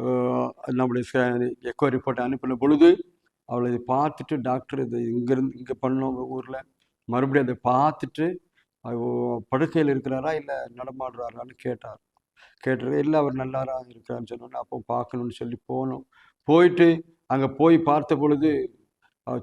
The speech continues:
செக்கப் பண்ணாரு. அதுக்கப்புறம், ஆ, ம், "உங்களுக்கு என்ன செய்யணும்? உங்களை ஹார்ட்ல பிரச்சனை இருக்குது,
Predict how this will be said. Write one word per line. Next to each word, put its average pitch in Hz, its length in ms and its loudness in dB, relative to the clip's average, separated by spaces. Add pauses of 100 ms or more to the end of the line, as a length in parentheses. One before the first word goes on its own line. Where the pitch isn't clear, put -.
செக்கப் 135 300 -2
பண்ணாரு. 135 540 -2 (180)
அதுக்கப்புறம், 123 800 -4 (500)
ஆ, 123 400 0 (100)
ம், 120 340 -4 (120)
"உங்களுக்கு 117 720 -10 (500)
என்ன 131 220 -2
செய்யணும்? 127 460 0 (480)
உங்களை 117 260 0
ஹார்ட்ல 131 260 2
பிரச்சனை 127 440 -4
இருக்குது, 123 480 -8